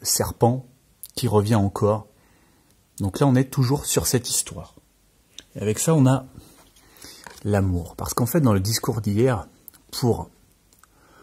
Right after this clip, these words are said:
contrer le séparatisme, Macron a évoqué, euh, l'amour de la République, euh, qui n'était plus présent. Il a dit, euh, « Les enfants n'aiment plus la République »,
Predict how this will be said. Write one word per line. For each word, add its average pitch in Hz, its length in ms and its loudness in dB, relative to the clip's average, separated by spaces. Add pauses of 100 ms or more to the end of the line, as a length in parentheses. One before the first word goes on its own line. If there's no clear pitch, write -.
(220)
contrer 131 440 0
le 104 80 0
séparatisme, 113 920 -2
Macron 107 460 -2
a 110 180 -6
évoqué, 120 600 0
euh, 87 180 -4
l'amour 143 400 4
de 113 80 4
la 92 140 4
République, 123 720 -2
euh, 90 120 -4
qui 104 140 -2
n'était 113 220 2
plus - 160 -6
présent. 113 500 0
Il 90 100 -2
a 87 80 0
dit, 104 240 -4
euh, « 92 160 -2
Les 92 160 -4
enfants 107 440 -4
n'aiment 90 280 -4
plus - 160 -2
la 95 120 2
République », 98 640 -2